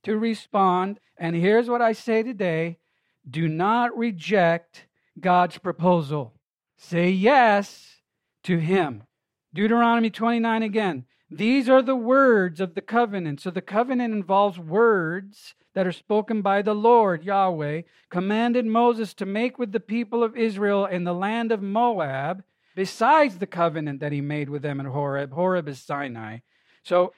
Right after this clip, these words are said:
Moses is delineating between the original covenant made on, on Mount Sinai through Moses, the Ten Commandments, and now he's saying,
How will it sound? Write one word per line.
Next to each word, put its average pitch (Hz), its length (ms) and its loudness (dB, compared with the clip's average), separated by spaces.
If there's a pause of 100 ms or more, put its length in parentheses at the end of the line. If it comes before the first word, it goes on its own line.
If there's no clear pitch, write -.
(200)
Moses 240 360 2
is 202 60 -16
delineating 190 800 0
between 175 440 -4 (200)
the 175 120 0
original 226 540 2
covenant 196 600 0
made 165 380 -6
on, 151 260 -6
on 147 80 -10
Mount 165 240 -4
Sinai 165 480 -4
through 160 200 -10
Moses, 165 360 -4
the 156 60 -16
Ten 156 240 -8
Commandments, 151 640 -10 (600)
and 165 140 -6
now 190 240 2
he's 202 140 -4
saying, 180 320 -2